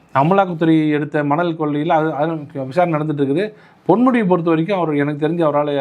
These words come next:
அந்த அரெஸ்ட்ல இருந்து தப்பிக்க முடியாது, அந்த வழக்குல இருந்து தப்பிக்க முடியாது. செந்தில் பாலாஜி கேஸ்ல வந்து ரொம்ப கிளவரா பண்ணது வந்து தமிழக அரசு. எல்லா இடத்தையும் கம்ப்ளைண்ட் கொடுத்தாங்க. அட்வொகேட் ஜெனரல் வந்து ஹைகோர்ட்ல சொல்றாரு, "முகாந்திரமே இல்லைங்க, அதுல prima facie-யே வரலைங்கன்றாரு."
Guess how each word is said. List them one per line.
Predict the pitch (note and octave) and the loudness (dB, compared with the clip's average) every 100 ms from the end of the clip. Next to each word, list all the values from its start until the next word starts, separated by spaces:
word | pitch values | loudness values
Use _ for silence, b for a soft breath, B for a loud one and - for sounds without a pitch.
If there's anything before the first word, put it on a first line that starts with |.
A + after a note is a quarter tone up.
| C3 | -2
அந்த | A#2 A2 | -6 -2
அரெஸ்ட்ல | C#3+ C#3+ C#3+ | -2 -2 -4
இருந்து | C#3+ C#3 | -6 -4
தப்பிக்க | B2+ C#3+ C#3 | -6 -2 -2
முடியாது, | B2+ C#3+ | 0 0
அந்த | F#3+ D3+ | 0 0
வழக்குல | C#3+ D#3 | 0 0
இருந்து | D3+ | -4
தப்பிக்க | C#3 B2+ B2+ | -4 -4 -4
முடியாது. | A#2 G#2+ - - | -2 -2 -2 0
செந்தில் | G3 C4 C#4+ | 4 4 4
பாலாஜி | A#3 G3+ F3 | 2 2 -2
கேஸ்ல | E3 E3+ D3+ D#3+ | 0 0 0 -2
வந்து | D3+ D#3+ G#3 | -2 -4 -4
ரொம்ப | A#2+ B2 F#3+ B3 B3 | -4 -4 0 0 2
கிளவரா | G#3+ G#3 A#3 G#3 | 0 2 -2 -2
பண்ணது | F#3+ E3+ D#3+ | -2 -4 -4
வந்து | D3 F3 | -4 -4
தமிழக | D3+ D#3+ C#3 | -2 0 -2
அரசு. | A2+ - - | -6 -12 2
எல்லா | D3 F3+ | 4 4
இடத்தையும் | F3 F#3+ | 2 2
கம்ப்ளைண்ட் | E3+ E3+ E3+ | 2 2 0
கொடுத்தாங்க. | D3 C#3 B2 A#2 - | -2 -4 -4 -8 -4
அட்வொகேட் | D3 F3 A#3+ A#3 | -2 0 0 0
ஜெனரல் | F#3+ G3 F#3+ | 0 0 0
வந்து | F#3 G3 | 0 -2
ஹைகோர்ட்ல | E3+ F#3 G#3+ F#3 F3 | -2 -2 -2 -2 -4
சொல்றாரு, | E3 D#3+ D#3 G3 F#3 C#3+ C#3+ | -4 -2 -2 -2 -2 -2 0
"முகாந்திரமே | E3 A#3 A#3+ A3 A3 | 0 2 0 -4 -2
இல்லைங்க, | F#3+ E3 D#3 | -2 -2 -4
அதுல | C3 B2 | -4 -6
prima | C3 E3 A3+ G3 | -2 -2 0 0
facie-யே | G3 G#3 F#3+ | -2 0 0
வரலைங்கன்றாரு." | D#3 C#3+ C3+ C3+ B2 A#2 | 0 0 -2 -4 -4 -6